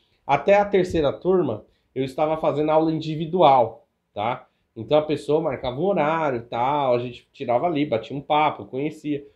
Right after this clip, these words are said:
Só que na demanda do imposto de renda, infelizmente, essa aula online só vai ser retomada só depois do imposto de renda. Mas as quatro aulas online você poderá participar e poderá tirar suas dúvidas nessas quatro aulas online, tá certo?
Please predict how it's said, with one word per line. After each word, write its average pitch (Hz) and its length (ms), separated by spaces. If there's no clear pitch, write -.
Só 190 160
que - 140
na 185 240
demanda 156 480
do 147 100
imposto 143 440
de 175 120
renda, 143 420
infelizmente, 147 800
essa 131 220
aula 160 340
online 147 440
só 147 160
vai 139 180
ser 151 240
retomada 175 960
só 147 380
depois 139 500
do 135 80
imposto 127 380
de 127 60
renda. 98 160
Mas 123 200
as 139 140
quatro 196 320
aulas 165 300
online 165 400
você 156 260
poderá 151 380
participar 190 560
e - 20
poderá 175 340
tirar 135 300
suas 147 220
dúvidas 123 360
nessas 123 300
quatro 120 340
aulas 113 280
online, 123 460
tá - 120
certo? 196 340